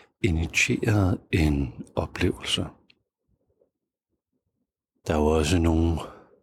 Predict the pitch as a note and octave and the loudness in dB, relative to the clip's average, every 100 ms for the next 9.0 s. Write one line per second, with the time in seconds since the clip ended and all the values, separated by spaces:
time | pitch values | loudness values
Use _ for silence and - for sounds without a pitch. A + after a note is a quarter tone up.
0 | _ _ _ _ _ _ _ _ _ _ | _ _ _ _ _ _ _ _ _ _
1 | - - - - _ F2+ D#2+ - F2+ E2 | -20 -18 -20 -20 _ 0 0 0 0 0
2 | C#2+ - - - - - D#2 D2 E2+ E2 | 0 -4 -6 -8 -6 -2 -2 0 -2 -2
3 | F2 D2+ - - _ _ _ - - _ | -4 -4 -8 -20 _ _ _ -20 -20 _
4 | _ _ _ - _ _ - _ _ _ | _ _ _ -20 _ _ -20 _ _ _
5 | _ _ _ - E2 D2+ D2 C#2 C#2 C#2 | _ _ _ -10 -4 -2 0 0 -2 -2
6 | C2+ B1+ B1 - - _ _ _ _ _ | -2 -4 -8 -14 -20 _ _ _ _ _
7 | _ _ _ _ _ _ _ _ _ _ | _ _ _ _ _ _ _ _ _ _
8 | - E2 C#2+ - D#2+ D2+ C2+ C2 - | 0 0 0 -2 0 2 0 -4 -4